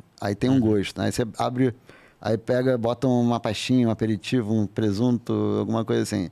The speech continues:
Speaker 1: Aí já muda o gosto. Aí você bota uma carne, muda totalmente. Então, assim, essa harmonia faz muita diferença. Isso, isso que eu gostaria até de entender bem, né? Até minha esposa, se estiver assistindo a
Speaker 2: Tá,
Speaker 1: gente.
Speaker 2: tá, tá participando
Speaker 1: Tá,
Speaker 2: bastante
Speaker 1: tá,
Speaker 2: aqui.
Speaker 1: é, então. Ela também entende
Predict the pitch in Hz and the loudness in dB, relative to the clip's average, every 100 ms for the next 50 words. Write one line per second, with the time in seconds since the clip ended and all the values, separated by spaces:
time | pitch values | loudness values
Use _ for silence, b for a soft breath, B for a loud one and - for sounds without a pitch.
0 | b b 104 120 127 135 143 143 117 110 | b b -4 0 2 2 2 0 0 0
1 | 98 - - B B B B 107 127 135 | -2 -6 -20 B B B B -4 -2 -2
2 | 143 143 131 139 127 123 110 117 127 127 | -4 -6 -4 -2 -2 0 -2 -2 -2 -4
3 | 131 135 123 117 110 110 139 135 107 b | -4 -4 -2 -2 -4 -4 -4 -4 -8 b
4 | b b 117 135 160 151 135 117 143 156 | b b -4 -2 0 0 0 2 0 0
5 | 156 123 127 151 165 - 131 110 127 - | -4 0 0 0 -2 -6 -4 -4 -4 -6
6 | - b b b - 120 - 156 147 147 | -12 b b b -6 -4 0 0 0 0
7 | 139 143 139 143 143 135 139 143 127 110 | 0 0 -2 -2 0 2 2 2 0 0
8 | 107 104 127 139 131 120 113 - - 110 | 0 0 0 0 0 0 -2 -4 -4 -2
9 | - - 107 95 90 120 - 87 - 92 | -4 -6 -4 0 0 0 -6 -12 -8 -6
10 | 92 - 98 98 - 139 120 107 127 123 | -6 -8 -8 -8 -2 0 0 0 0 -2
11 | 107 110 104 101 101 B B B - 127 | -2 -2 0 -2 -6 B B B -2 0
12 | 139 147 143 - _ 139 123 127 117 123 | 2 0 -2 -10 _ 0 2 2 2 2
13 | 117 113 | 2 2